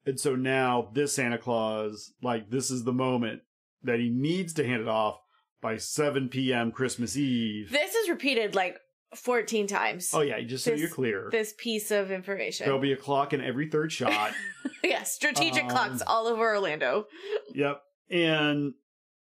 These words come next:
Speaker 1: and so as Santa's starting to talk to it, this is when, uh, Douchebag McGee, whose name is, uh,
Speaker 2: Marty?
Speaker 1: Marty, yeah. Marty walks up and is like, "Hey,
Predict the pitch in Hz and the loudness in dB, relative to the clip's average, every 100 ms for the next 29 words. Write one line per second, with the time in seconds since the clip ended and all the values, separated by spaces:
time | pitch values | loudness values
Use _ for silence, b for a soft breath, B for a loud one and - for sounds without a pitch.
0 | _ _ _ _ 180 156 147 165 147 143 | _ _ _ _ -2 -2 0 2 4 4
1 | 139 131 - 165 156 135 - - 180 180 | 4 2 -2 0 0 0 -8 -2 0 2
2 | 165 185 185 165 156 151 160 160 131 117 | 0 0 0 -2 -2 0 -2 0 0 2
3 | 113 b b b 139 151 135 143 147 139 | 0 b b b -6 -4 -2 0 0 2
4 | 131 120 - - 143 123 131 123 123 113 | 0 -2 -6 -4 0 0 0 -2 -2 -2
5 | 110 127 113 101 120 117 117 113 110 - | -2 0 0 0 0 0 0 -2 -6 -4
6 | 131 123 120 113 110 - 196 196 202 277 | -2 0 0 -2 -6 -2 0 2 2 0
7 | 349 440 139 143 127 117 123 127 123 117 | 0 2 2 2 2 -2 -2 0 0 -4
8 | B B B 139 156 147 135 127 135 123 | B B B 0 2 2 2 0 0 -2
9 | 127 120 120 117 - - _ - 160 196 | -2 0 0 0 -2 -16 _ -6 0 2
10 | 151 | 2